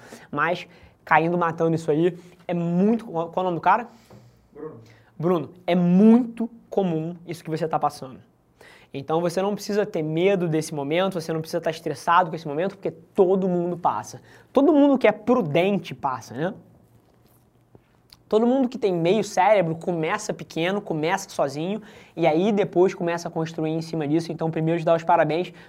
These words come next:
Speaker 1: você já tá começando com o pé direito. Agora, essa situação que você tá passando, cara, eu tenho um, um, um modelinho pra enxergar ela.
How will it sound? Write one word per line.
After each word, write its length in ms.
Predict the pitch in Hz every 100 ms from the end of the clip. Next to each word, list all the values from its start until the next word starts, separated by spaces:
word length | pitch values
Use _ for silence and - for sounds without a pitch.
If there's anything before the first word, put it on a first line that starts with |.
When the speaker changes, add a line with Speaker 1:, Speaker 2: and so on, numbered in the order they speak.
| -
Speaker 1:
você 160 | -
já 160 | 156 170
tá 200 | 165 165
começando 420 | - 170 160 160
com 120 | 160
o 40 | 160
pé 160 | 156
direito. 420 | 160 156 123 107 - - - -
Agora, 240 | 139 143
essa 220 | 127 -
situação 360 | 247 - 202 196
que 60 | 180
você 160 | 165
tá 120 | 160
passando, 580 | 160 143 - 175 202 151 - - _ -
cara, 280 | - 147 - -
eu 180 | 185 202
tenho 260 | 202 196
um, 300 | 202 - 196 190 -
um, 300 | 196 185 175
um 240 | 175 185 180
modelinho 540 | 202 196 185 185 175
pra 120 | 165
enxergar 400 | 160 160 156 151
ela. 220 | 135 110